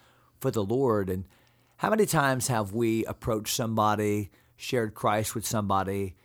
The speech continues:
and they'll say something along the lines, "Well, you know,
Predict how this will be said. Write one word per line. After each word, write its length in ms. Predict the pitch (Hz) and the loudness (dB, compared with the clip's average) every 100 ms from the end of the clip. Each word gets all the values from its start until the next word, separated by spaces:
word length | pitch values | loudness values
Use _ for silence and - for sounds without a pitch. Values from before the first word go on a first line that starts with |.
| _ _ _ | _ _ _
and 160 | 110 123 | -4 2
they'll 140 | 131 | 4
say 400 | 127 - 170 175 | 4 4 6 6
something 440 | 160 - 156 131 127 | 6 2 2 2 0
along 300 | 123 120 110 | 4 4 2
the 80 | |
lines, 640 | 101 104 107 101 104 104 - _ _ _ - | 0 0 0 -2 -6 -8 -12 _ _ _ -4
"Well, 420 | 127 135 131 - _ | 2 4 4 0 _
you 140 | 127 131 | -6 -2
know, 180 | 113 | -4